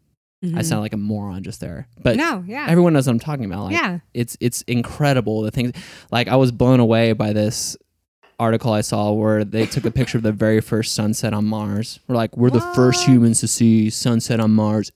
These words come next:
Speaker 1: ever." And I
Speaker 2: Oh
Speaker 1: was
Speaker 2: my
Speaker 1: like,
Speaker 2: gosh, we're gonna be laughing at ourselves in a hundred
Speaker 1: I know, we're
Speaker 2: years.
Speaker 1: gonna be like, "Oh, I was on, like, the other Milky Way." But no,
Speaker 2: Mm-hmm.
Speaker 1: like, we are so, who knows? My point is, like, who knows what, like, fifteen years from now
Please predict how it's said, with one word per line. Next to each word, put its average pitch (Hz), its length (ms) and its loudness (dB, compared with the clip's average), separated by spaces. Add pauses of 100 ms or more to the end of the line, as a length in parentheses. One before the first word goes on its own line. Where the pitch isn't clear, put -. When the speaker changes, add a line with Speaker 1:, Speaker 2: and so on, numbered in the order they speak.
(120)
Speaker 1:
ever." 107 460 -8 (460)
And 117 100 -6
I 113 40 -2
Speaker 2:
Oh - 20 -2
Speaker 1:
was 113 80 -2
Speaker 2:
my - 60 0
Speaker 1:
like, 175 160 0
Speaker 2:
gosh, - 40 -14
we're 190 80 -4
gonna 196 120 2
be 190 100 0
laughing 170 480 0
at 170 60 0
ourselves 165 420 -2
in 170 80 0
a 170 40 2
hundred 165 220 0
Speaker 1:
I 147 100 4
know, 147 180 6
we're 139 80 8
Speaker 2:
years. - 20 6
Speaker 1:
gonna 143 140 4
be - 20 4
like, 127 260 0
"Oh, 131 300 -2
I 165 40 4
was 147 140 4
on, 110 320 -4 (140)
like, 110 320 -8
the 110 280 -4
other 117 280 0
Milky 120 260 0
Way." 110 180 -4
But 117 360 -2
no, 123 180 2
Speaker 2:
Mm-hmm. 165 320 -8
Speaker 1:
like, 110 220 -6 (840)
we 147 120 2
are 175 140 2
so, 147 500 0 (600)
who 226 200 6
knows? 135 720 4 (300)
My 139 100 4
point 202 240 2
is, 123 100 2
like, 120 200 0
who 214 200 6
knows 123 600 4
what, 117 340 -2
like, 107 240 -10
fifteen - 760 -4
years 120 260 -2
from 110 160 -10
now 92 380 -12